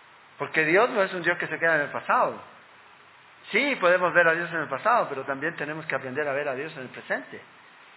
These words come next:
en lo que el Señor está haciendo. Y Dios debe ser glorificado, siempre. La única gloria que se acepta es a Él.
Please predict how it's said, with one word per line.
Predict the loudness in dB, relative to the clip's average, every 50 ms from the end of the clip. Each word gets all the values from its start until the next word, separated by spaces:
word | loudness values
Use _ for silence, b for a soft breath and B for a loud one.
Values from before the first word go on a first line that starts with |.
| -20 -8 -4
en | 0 0
lo | 0 0
que | 0 -2
el | -4 -2
Señor | -4 -4 0 0 0 0
está | 0 -2 -4 -4
haciendo. | -4 -4 -6 -6 -6 -6 -8 -10 -14 -16 -20 -20 -20 -20 -20 -20 -20 -20 -20 -20 -20 -20 -20 -20 -20 -20 -20 -20 -20 -20 -20 -20 -14 -8
Y | -4 -2 -2 0
Dios | 0 2 2 4 4 4 4 4 2
debe | 2 2 2 0 0
ser | -2 -2 -2
glorificado, | -2 -4 -6 -6 -10 -10 -4 -2 -2 0 0 -2 -6 -10 -12 -14 -14 -12 -10
siempre. | -4 0 0 0 0 0 -2 -4 -4 -4 -4 -4 -6 -10 -14 -18 -18 -20 -20 -20 -18 -18 -18 -18 -18 -18 -18 -20 -20 -10 2 6
La | 6 6
única | 8 6 4 4 4 4 4 6
gloria | 6 6 6 6 6 4 2 2
que | 0 0
se | 2 0 0
acepta | 0 2 4 4 4 4 0 -4 -2 -2 -2 -2 -2 -6 -12 -18 -20 -20 -20 -20 -20 -20 -20 -20 -20 -18 -12
es | -10 -4 -2 0
a | 2 2 2
Él. | 0 -2 -6